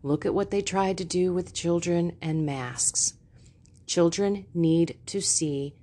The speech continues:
faces. God put our nose, our smiles, our eyes, our mouths, our voice, all on our face for a reason.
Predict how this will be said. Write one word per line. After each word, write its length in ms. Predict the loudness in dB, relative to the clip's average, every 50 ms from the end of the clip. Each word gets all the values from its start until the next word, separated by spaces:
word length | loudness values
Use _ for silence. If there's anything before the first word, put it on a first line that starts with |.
| -20 _
faces. 800 | _ 0 2 2 4 2 2 -2 -4 -4 -4 -2 -2 -2 -2 -2 -6 -16 -20 -20 -20 -20 _ _
God 500 | -4 -2 0 0 0 0 0 0 -2 -2 -6 -12 -18 _
put 280 | 0 2 2 2 2 -2 -10 -20 -20 -20 -14 -10
our 140 | -6 -4 -2
nose, 560 | 0 2 4 6 6 6 6 4 2 0 -2
our 200 | -4 -6 -8 -6
smiles, 680 | -4 -2 0 0 2 2 2 2 2 0 0 -2 -2
our 260 | -4 -4 -6 -6 -4 -2
eyes, 500 | -2 0 0 0 0 0 0 0 -2 -2 -4
our 200 | -6 -6 -6 -4
mouths, 640 | -2 -2 0 2 2 2 2 2 2 0 0 -2
our 180 | -4 -4 -4 -4
voice, 680 | 0 2 4 4 6 4 4 4 2 2 2 2 -2 -6 -14 -20 _ _ _ _ _ _ -20 _ -6 0
all 240 | 2 4 4 6 4
on 160 | 4 2 2
our 140 | 0 -2 -2
face 420 | -2 -2 -2 -2 -2 -2 -4 -4
for 220 | -4 -2 -2 0 0
a 40 | 0
reason. 600 | 0 2 2 2 2 0 -2 -4 -6 -10 -14